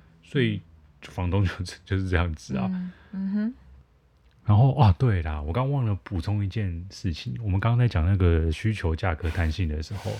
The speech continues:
Speaker 2: <laughs> 你要讲你高中老师是不是？
Speaker 1: 对啊，我想到高中经济老师，
Speaker 2: <laughs> 嗯。
Speaker 1: 也不知道到底该说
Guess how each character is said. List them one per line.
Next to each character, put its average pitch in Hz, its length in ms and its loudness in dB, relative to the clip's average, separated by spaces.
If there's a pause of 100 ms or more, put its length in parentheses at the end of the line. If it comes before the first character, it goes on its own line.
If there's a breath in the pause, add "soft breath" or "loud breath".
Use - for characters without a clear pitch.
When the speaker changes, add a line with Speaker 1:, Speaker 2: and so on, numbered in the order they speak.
Speaker 2:
<laughs> - 180 -20
你 240 80 0
要 247 140 -4
讲 226 280 4
你 214 60 2
高 196 200 6
中 196 140 2
老 185 100 2
师 165 80 6
是 - 0 -
不 160 60 8
是？ 151 60 8
Speaker 1:
对 143 40 6
啊， 135 220 2 (240)
我 113 100 2
想 95 200 2
到 110 260 4
高 113 220 2
中 107 320 2
经 104 200 0
济 104 140 -2
老 92 220 -4
师， - 300 -18
Speaker 2:
<laughs> 131 80 -16
嗯。 214 180 -8
Speaker 1:
也 - 80 4
不 196 100 0
知 185 80 2
道 185 100 4
到 175 200 4
底 117 100 0
该 139 220 2
说 139 260 0